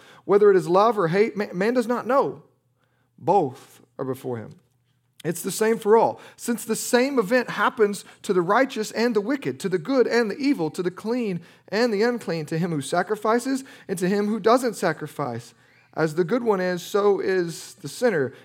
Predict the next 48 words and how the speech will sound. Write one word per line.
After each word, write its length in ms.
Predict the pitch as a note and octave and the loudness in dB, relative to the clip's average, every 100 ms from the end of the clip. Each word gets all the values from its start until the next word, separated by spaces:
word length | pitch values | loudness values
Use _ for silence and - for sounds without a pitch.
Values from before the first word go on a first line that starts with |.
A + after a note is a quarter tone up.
| - | -8
and 120 | C#3+ | -4
he 80 | E3+ | -4
who 200 | E3 D3+ | -6 -10
swears 840 | - F3 A3 G#3+ E3 D#3 D3+ - _ _ _ - | -6 0 2 4 2 -2 -4 -10 _ _ _ -4
is 240 | D#3 D#3 | -2 -2
as 180 | - C#3 | -2 -4
he 180 | E3+ E3+ | -6 -6
who 180 | - | -6
shuns 540 | C#3+ - F#3+ G3 E3+ C#3 | -8 -6 -6 -4 -6 -8
an 100 | C3 | -6
oath. 260 | B2+ B2 | -6 -2
This 220 | G3+ G#3+ F3+ | -2 -2 -4
is 100 | D#3+ | -8
an 120 | E3 | -6
evil 240 | A3 D#3+ | -4 -4
that 100 | D3 | -2
is 100 | D3 | -4
done 200 | D3 G3 | -2 -2
under 180 | F3 D3+ | -2 -2
the 80 | C#3 | -6
sun, 240 | F#3+ A#3+ | -4 -4
and 100 | E3+ | -4
the 60 | D3+ | -6
same, 460 | - A3 B3 B3+ A#3+ - - _ | -2 -2 0 -4 -8 -14 -20 _
that 160 | - G#3+ | -2 0
the 100 | F3+ | -2
same 380 | - A3+ A#3+ A#3 | -4 -2 0 -2
event 460 | F3 F3 A3+ - - | -4 -2 -2 -2 -8
happens 1040 | E3 G3+ B3 B3 C#3+ D3+ G3+ - - - _ _ _ _ _ _ _ | -8 -2 -2 -2 -6 -6 -10 -14 -20 -20 _ _ _ _ _ _ _
to 120 | - | -20
all. 400 | - D#3+ A2 - _ _ _ _ _ _ _ _ _ _ _ _ | -12 -10 -10 -14 _ _ _ _ _ _ _ _ _ _ _ _
What's 140 | C#3 | -20
he 60 | C3 | -12
talking 240 | C#3+ C3+ | -12 -10
about? 240 | A#2+ G2+ - _ _ _ | -14 -18 -20 _ _ _
He's 80 | - | -12
talking 120 | D#3 | -8
about 100 | C#3+ | -6
death. 320 | F3+ B2+ - _ _ _ _ _ | -6 -8 -14 _ _ _ _ _
He's 160 | - E3 | -10 -2
saying, 240 | F#3+ E3 - - | 0 0 -2 -10
"This, 140 | F#3 G3+ | -6 -4
this 320 | G3 G3+ G3+ | -4 -4 -4
is 80 | G#3 | 0
so 220 | - A#3+ | 4 4
frustrating." 600 | A#3 B3 B3+ A#3 F#3+ E3+ | 4 2 2 2 2 2
Once 200 | G3+ A#3+ | 0 -2
again, 280 | G3+ C4 | 0 0